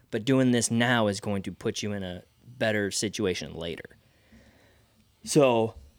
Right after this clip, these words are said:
I, I, for one, just love the understanding of things. I just love understanding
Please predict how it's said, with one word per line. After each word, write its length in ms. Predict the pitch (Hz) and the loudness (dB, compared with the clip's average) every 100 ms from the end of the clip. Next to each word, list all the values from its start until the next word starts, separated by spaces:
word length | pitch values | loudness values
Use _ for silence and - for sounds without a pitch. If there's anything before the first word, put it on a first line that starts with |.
| _ _ _ _ - | _ _ _ _ 0
I, 420 | 117 127 135 123 - - _ - _ - | 2 4 2 0 -8 -20 _ -20 _ 0
I, 140 | 123 | 2
for 140 | 127 135 | 4 4
one, 240 | 135 117 | 4 4
just 120 | 101 104 | 0 0
love 500 | 107 117 104 104 - _ _ _ _ _ _ _ - | 2 4 2 -2 -12 _ _ _ _ _ _ _ -6
the 120 | - | 0
understanding 540 | 117 107 101 117 117 104 | 2 2 2 0 0 -2
of 100 | 92 | -2
things. 300 | 95 92 98 | -4 -4 -4
I 80 | 101 | -6
just 140 | 101 | -2
love 280 | 107 107 - | 0 0 0
understanding 800 | 107 98 - 107 101 98 95 | -4 -2 -2 -2 0 -2 -4